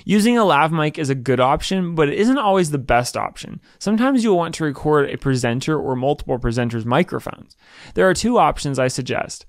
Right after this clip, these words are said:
Number one, record a mix directly from the sound mixer into a recorder. And number two, attach a Y splitter to the mic cable, which has two outputs.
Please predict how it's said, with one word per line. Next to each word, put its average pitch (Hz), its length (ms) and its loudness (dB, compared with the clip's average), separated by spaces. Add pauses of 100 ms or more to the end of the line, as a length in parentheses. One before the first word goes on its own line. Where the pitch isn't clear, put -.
(140)
Number 190 240 2
one, 180 280 0 (280)
record 165 340 2
a 220 60 2
mix 175 300 -2
directly 143 440 0
from 180 160 -2
the 156 80 0
sound 135 340 0
mixer 117 360 -4
into 143 320 -2
a 135 40 4
recorder. 135 540 -2 (300)
And 151 100 0
number 185 240 2
two, 180 480 0
attach 180 340 0
a 185 80 0
Y 143 300 2
splitter 123 440 -4
to 143 120 -4
the 127 80 -2
mic 135 300 -2
cable, 120 360 -4
which 127 180 -6
has 123 180 -2
two 202 200 -2
outputs. - 540 -2